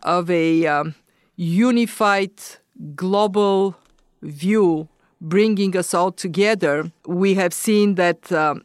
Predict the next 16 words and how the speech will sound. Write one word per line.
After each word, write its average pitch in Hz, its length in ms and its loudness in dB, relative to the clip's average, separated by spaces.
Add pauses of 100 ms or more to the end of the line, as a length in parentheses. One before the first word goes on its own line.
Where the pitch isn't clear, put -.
(140)
uh, 151 300 -8
the 165 120 -8
G 202 200 -2
twenty 175 480 -4
coming 175 420 -2
very 165 220 0
strongly 180 480 -2
together 156 720 -2 (580)
in 170 220 -6
the 165 80 -4
global 160 320 -2
financial 165 540 -4
crisis 156 720 -6
did 226 400 -2
boost 185 560 -2
confidence. 160 840 -4